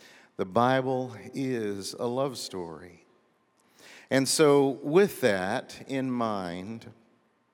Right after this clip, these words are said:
I'd love to give you the invitation to just think for a moment of how your understory compares to this love story that God has put before us, has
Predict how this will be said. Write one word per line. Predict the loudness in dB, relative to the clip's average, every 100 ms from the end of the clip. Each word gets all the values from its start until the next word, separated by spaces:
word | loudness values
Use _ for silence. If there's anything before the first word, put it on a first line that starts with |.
| _ _ -6
I'd | 2
love | 4 4
to | 2
give | 2 0
you | 0 0 0 -2 -10 -20 -20 -8
the | -2 -2
invitation | -2 -2 -2 -4 -8 -4 -4 -4 -6 -8 -8
to | -10
just | -8 -8 -8
think | -8 -8 -8
for | -6 -4
a | -2
moment | -4 -6 -10 -14 -18 -20 _ _ _ -20 -20 -6
of | -6
how | -2 0 2 2
your | 0 -2 0 2 2 0
understory | -2 -2 -2 -4 -4 -6 -10 -14 -14 -8 -6 -6 -8 -10 -14 -20 _ _ _ _ _ _ _ -8
compares | -8 -8 -4 -2 0 0 -2 -6 -10 -14 -18 -20 _ _ _
to | -6 -6
this | -2 -4 -4 -8 -10 -14 -14
love | -2 0 0 -2 -12 -18
story | -16 -8 -6 -6 -6 -6
that | -8 -8 -18 -20 -6
God | -4 -4 -4
has | -8 -10 -16 -8
put | -8 -8
before | -12 -8 -6 -4
us, | -6 -8
has | -6 -6 -6